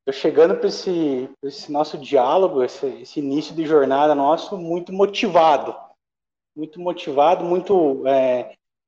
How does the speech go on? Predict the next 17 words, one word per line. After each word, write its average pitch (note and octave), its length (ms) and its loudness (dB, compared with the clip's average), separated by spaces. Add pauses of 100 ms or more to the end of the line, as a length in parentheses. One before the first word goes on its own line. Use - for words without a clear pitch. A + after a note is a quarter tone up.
(100)
é, B2 960 4 (160)
inspirado F#3 880 2
pra E3+ 200 2
trazer D#3+ 420 2
essa, F3 460 0
essa, C3+ 580 -6 (120)
levantar D#3+ 440 2
essa G#3 160 0
bandeira E3+ 480 4
aí E3+ 60 2
que F3 100 -2
a D3+ 60 0
Sheila E3+ 260 -4
colocou E3 240 -2
muito E3+ 180 -6
bem, D3+ 240 -4
né? A2 100 -10